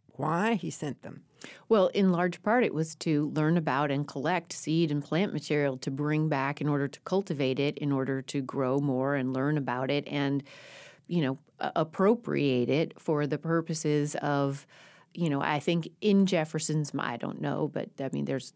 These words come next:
Speaker 2: a thousand ways to look at Jefferson. He's a complicated
Speaker 1: <laughs>
Speaker 2: soul and,
Speaker 1: Yes.
Speaker 2: uh, history. Um, but,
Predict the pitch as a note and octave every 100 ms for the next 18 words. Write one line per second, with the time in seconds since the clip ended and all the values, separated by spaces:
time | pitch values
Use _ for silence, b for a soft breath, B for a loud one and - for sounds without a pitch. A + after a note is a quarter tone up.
0 | - C#3 C#3+ C3 C#3 C3 B2+ - C3+ C3
1 | C#3+ - - _ _ - D3 C3+ C#3 C#3+
2 | E3 D3 B2+ - C#3+ A#2+ C#3+ D3 C#3 C3
3 | B2 - - D#3 A3 G#3+ D3 D3 C#3+ -
4 | C#3 C3 - E3+ D#3 - D3 E3 F#3 -
5 | D#3+ D3 C#3+ C#3 F3+ F3